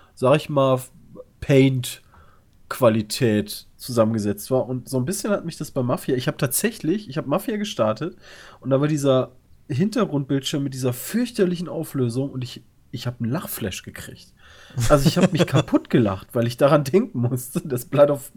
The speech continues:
Speaker 1: also an Blood of Old, sah natürlich nicht genauso kacke aus, logischerweise, aber,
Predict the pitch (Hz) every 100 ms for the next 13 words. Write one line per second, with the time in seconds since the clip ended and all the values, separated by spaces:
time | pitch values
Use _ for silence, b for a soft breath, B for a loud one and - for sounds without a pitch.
0 | - 139 135 135 135 156 127 - 165 -
1 | B B 139 131 143 135 - 107 120 127
2 | 98 - - - 202 117 - 117 110 -
3 | 80 127 107 98 95